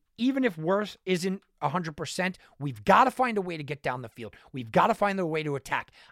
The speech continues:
I'll go after Ramsey, Mike Evans, if you feel comfortable, 'cause we've gotta find a way to attack." One thing I, I did find interesting this week, um, about this game, and it can be shared, uh, kind of about this game.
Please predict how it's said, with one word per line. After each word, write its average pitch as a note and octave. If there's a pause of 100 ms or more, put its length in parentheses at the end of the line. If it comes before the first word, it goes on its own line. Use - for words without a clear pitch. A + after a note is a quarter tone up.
I'll C#4
go B3
after B3
Ramsey, D#3
Mike D#3
Evans, C#3+
if B2+
you G3+
feel F#3
comfortable, E3 (200)
'cause C3
we've C#3
gotta F3
find C#3+
a B2
way A#2
to G#2
attack." - (1600)
One A#3
thing F3+
I, C#3
I C#3+
did C#3+
find C3+
interesting B2
this A2
week, A2+
um, G#2+
about C3+
this C3
game, B2+ (260)
and C#3+
it C#3+
can G3
be C#3+
shared, B2
uh, C3
kind C#3
of A2+
about A2
this A#2
game. A2+